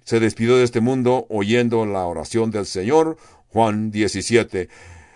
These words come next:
Juan Knox quería estar seguro que era lo último que iba a oír en este mundo.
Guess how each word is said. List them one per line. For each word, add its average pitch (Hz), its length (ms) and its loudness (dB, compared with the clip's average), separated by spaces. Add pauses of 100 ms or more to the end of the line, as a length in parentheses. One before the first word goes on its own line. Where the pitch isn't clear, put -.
(160)
Juan 151 240 2
Knox 147 240 2
quería 143 220 0
estar - 180 0
seguro 139 340 0
que 139 100 0
era 131 120 4
lo 123 80 4
último 120 320 0
que 101 160 0
iba 107 140 2
a 101 40 0
oír 117 260 2
en 98 120 -6
este 104 280 -4
mundo. 95 640 -4